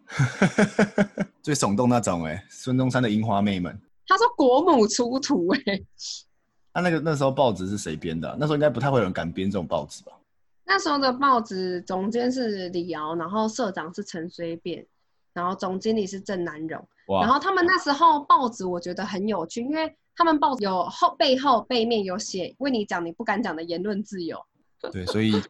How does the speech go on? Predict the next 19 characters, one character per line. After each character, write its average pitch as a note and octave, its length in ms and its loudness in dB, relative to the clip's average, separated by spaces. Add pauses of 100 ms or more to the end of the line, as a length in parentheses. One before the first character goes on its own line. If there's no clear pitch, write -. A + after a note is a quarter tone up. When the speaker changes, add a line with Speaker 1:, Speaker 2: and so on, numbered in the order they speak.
(160)
Speaker 1:
讲， A2 320 0
那 D3 140 2
时 C3 80 2
候 C3+ 60 4
讲 A2 200 2
国 G2+ 160 0
父 A#2 100 0
八 G#2 200 2
卦 G2+ 180 0
的 F#2 140 -6
确 G2 180 -2
是 F#2 320 -6 (200)
言 F#2+ 140 -4
论 G2 140 0
自 G2 140 -6
由 E2+ 80 -4
的 E2+ 100 -8
一 E2+ 60 -8
种， - 260 -14